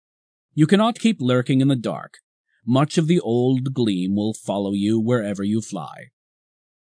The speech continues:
Peace you can claim for yourself without being disliked by anyone, without any sense of loss,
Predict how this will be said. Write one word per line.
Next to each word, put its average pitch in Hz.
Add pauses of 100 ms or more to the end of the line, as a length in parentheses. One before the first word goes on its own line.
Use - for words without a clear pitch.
(120)
Peace 247 (240)
you 226
can 226
claim 143
for 143
yourself 113
without 123
being 120
disliked 101
by 113
anyone, 104 (420)
without 151
any 175
sense 104
of 110
loss, -